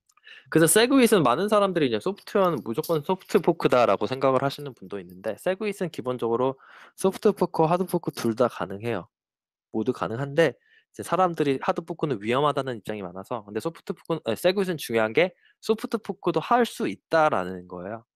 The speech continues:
할 수 있기 때문에 대부분들은 지금은, 대부분의 사람들은 이제 소프트 포크를 찬성하고 있는 걸로 알고 있습니다.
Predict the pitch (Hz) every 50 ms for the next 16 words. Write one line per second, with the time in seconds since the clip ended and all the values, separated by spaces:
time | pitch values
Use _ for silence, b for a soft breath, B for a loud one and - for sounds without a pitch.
0 | _ _ 160 170 170 - - 104 95 - - 95 - - 101 95 101 113 117 98
1 | - - 107 110 131 147 143 143 143 135 123 127 127 123 123 117 104 - - 92
2 | 101 95 92 92 B B B B B B B B B B - 113 110 117 120 113
3 | - 123 110 104 98 98 95 95 92 92 - 147 143 - - 156 - - 139 -
4 | - 127 117 104 - - 147 143 151 147 139 123 117 98 90 95 110 107 110 107
5 | 101 92 90 90 95 - - 82 76 -